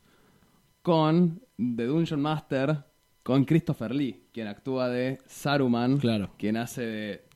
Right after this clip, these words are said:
Speaker 1: Drácula, ¿no? Digamos, y el
Speaker 2: Sí,
Speaker 1: padre de Willy
Speaker 2: sí,
Speaker 1: Wonka.
Speaker 2: sí.
Speaker 1: Eh, de Christopher Lee, sí, Christopher Lee, de hecho, les dirigía Dungeons and Dragons a toda la banda Rhapsody, y de hecho, discos de la banda
Speaker 2: Bueno,
Speaker 1: Rhapsody
Speaker 2: eso,
Speaker 1: están basadas en eso.
Speaker 2: just-, justo ahora que traes eso a colación, voy a sumar algo,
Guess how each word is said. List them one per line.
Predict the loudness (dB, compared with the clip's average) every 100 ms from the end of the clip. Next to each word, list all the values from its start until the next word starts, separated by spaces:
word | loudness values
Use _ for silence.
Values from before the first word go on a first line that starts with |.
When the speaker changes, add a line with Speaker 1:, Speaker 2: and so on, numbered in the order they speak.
| -10
Speaker 1:
Drácula, | -2 -2 0 -2 -2 -4 -8 -12
¿no? | -12 -6 -4
Digamos, | -2 -2 -4
y | -2
el | 0
Speaker 2:
Sí, | 2
Speaker 1:
padre | 2 2
de |
Willy | 2 2
Speaker 2:
sí, | 2
Speaker 1:
Wonka. | 0 0 -4 -8 -12
Speaker 2:
sí. | _ -20 -20 -6 0
Speaker 1:
Eh, | 2 2 0 0 -2 -2 -2 -4 -6 -8
de | -2
Christopher | 2 2 2 4
Lee, | 4 6 4
sí, | 4 4
Christopher | 4 -4 -8 -6
Lee, | -4
de | -2
hecho, | 0 4
les | 4 4
dirigía | 2 0 0 2 2
Dungeons | 2 0
and | 2
Dragons | 2 2 0
a | -2
toda | -2
la |
banda | -2 -4
Rhapsody, | -6 -4 0
y | 4
de | 6
hecho, | 4 0 -2
discos | -8 -6 -8 -8 -10 -16
de | -8 -4
la | 0
banda | 0 2 4
Speaker 2:
Bueno, | 4
Speaker 1:
Rhapsody | 4
Speaker 2:
eso, | 4
Speaker 1:
están | 4
basadas | 0 -2 -4 -4
en |
eso. | -4 0
Speaker 2:
just-, | -2 -4
justo | -6 -4 2
ahora | 2 2
que | 0
traes | -2 -4
eso | -2 -2
a |
colación, | 0 0 0 2 4
voy | 4 2
a | -2
sumar | -4 -4
algo, | -2 0 0 -2